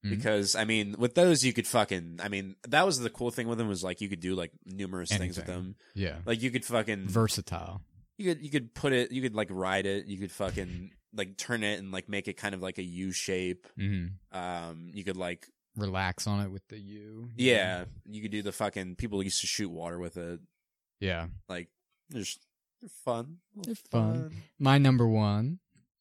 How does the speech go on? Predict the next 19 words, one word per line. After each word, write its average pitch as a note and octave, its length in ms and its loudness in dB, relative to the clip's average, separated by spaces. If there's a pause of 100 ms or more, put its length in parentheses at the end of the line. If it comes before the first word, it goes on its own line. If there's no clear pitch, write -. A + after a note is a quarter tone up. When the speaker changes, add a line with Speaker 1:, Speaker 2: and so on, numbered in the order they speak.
Speaker 1:
noodles. B2+ 880 6 (180)
Speaker 2:
Oh, F#3+ 320 -6
no. D3 960 4
Speaker 1:
<laughs> E2 40 0
Yeah, C#3 140 6
I C#3 100 6
know D#3 140 8
what E3+ 140 6
you, C#3+ 300 -2
the C3 160 4
shooting D3+ 400 6
of C3 40 6
the B2 60 6
water, A2+ 180 4
you A2+ 140 2
put - 180 6
it C3+ 80 6
on B2 200 8
the, G2+ 300 4